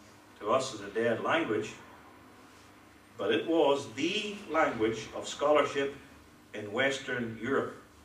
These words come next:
You wrote a book in Latin in the sixteen hundreds, anyone who, who was learned could read it, and so your ideas could be disseminated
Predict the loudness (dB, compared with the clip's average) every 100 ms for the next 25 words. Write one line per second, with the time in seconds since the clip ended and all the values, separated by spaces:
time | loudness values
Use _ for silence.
0 | -20 -16 -6 -4 -4 -4 -6 -4 -2 -2
1 | -6 -8 -6 -6 -6 -8 -6 -6 -6 -8
2 | -14 -18 -20 -10 -2 0 4 4 6 6
3 | 6 0 -6 -2 -2 0 2 4 4 2
4 | -4 -14 -20 -20 -10 -8 -4 -2 -2 -4
5 | -10 -16 -16 -10 -8 -6 -6 -6 -4 -4
6 | -4 -6 -8 -8 -10 -8 -4 -4 -2 -4
7 | -4